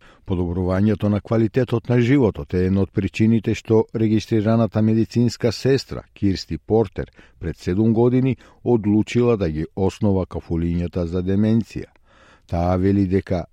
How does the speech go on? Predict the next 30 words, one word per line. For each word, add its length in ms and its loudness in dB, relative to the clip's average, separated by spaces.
социјалното 680 -2
предпријатие 840 0
ги 120 -2
поддржува 640 0
луѓето 460 2
кои 260 2
живеат 400 0
со 160 -6
деменција 640 -2
и 140 2
нивните 560 0
негуватели 880 -2
и 120 0
дека 240 0
тоа 220 0
создава 580 -2
многу 280 -6
забава 480 -2
и 60 -2
смеа, 480 0
а 100 -4
и 60 -2
тоа 240 0
е 60 -2
целта 400 -2
на 160 2
овие 180 2
кафулиња 640 0
за 160 -4
деменција, 800 0